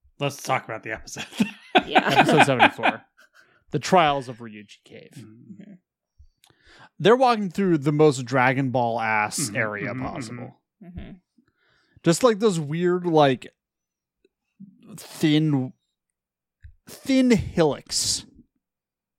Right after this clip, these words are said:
Speaker 2: What?
Speaker 3: You know what I mean?
Speaker 2: No.
Speaker 3: They're, like, little hills with grass on top.
Speaker 2: Oh, I was like, <laughs> "I don't know what that <laughs> word is." Okay.
Speaker 3: Little, they're thin hillocks.
Speaker 2: Okay.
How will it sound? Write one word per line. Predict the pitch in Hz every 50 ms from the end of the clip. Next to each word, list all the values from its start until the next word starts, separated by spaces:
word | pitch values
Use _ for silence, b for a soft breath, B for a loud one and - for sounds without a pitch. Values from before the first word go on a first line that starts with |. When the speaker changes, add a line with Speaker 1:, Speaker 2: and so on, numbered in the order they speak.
| _ _
Speaker 2:
What? | - - 190 214 - - - -
Speaker 3:
You | 170
know | 175 202
what | 208 208
I |
mean? | 202 202 208 208 202 - - - _ -
Speaker 2:
No. | 175 190 202 185 147 135 143 170 -
Speaker 3:
They're, | - 185
like, | 196 196 175 165
little | 196 214 202 190
hills | 151 - - 170 180 185 196 196 175 -
with | 165 156 131
grass | - 160 151 139 139 - -
on | 123 113 117
top. | - - - - - -
Speaker 2:
Oh, | 180 170 - 147
I | 175
was | 262 214 220
like, | 233 233 - - - -
<laughs> | - _ -
"I | 190 175 185
don't | 175 190 190 196 196
know | - 180 170
what | 165 165 170
that | - 190 160 -
<laughs> |
word | - - -
is." | 339 - - - - - - - - - - - - _ _ _ _ _ _ _ b b b b b b b b b b b -
Okay. | 156 165 - - 147 139 147 156 175 _ _
Speaker 3:
Little, | 208 190 220 240 214 165 - _ _
they're | - 170 185 190
thin | 170 - - 262 254 233
hillocks. | 190 226 247 226 170 - - - - - - - - _ _ _ _ _ _ _ _ _ _ _
Speaker 2:
Okay. | - 170 - - 151 135 139 147 165 _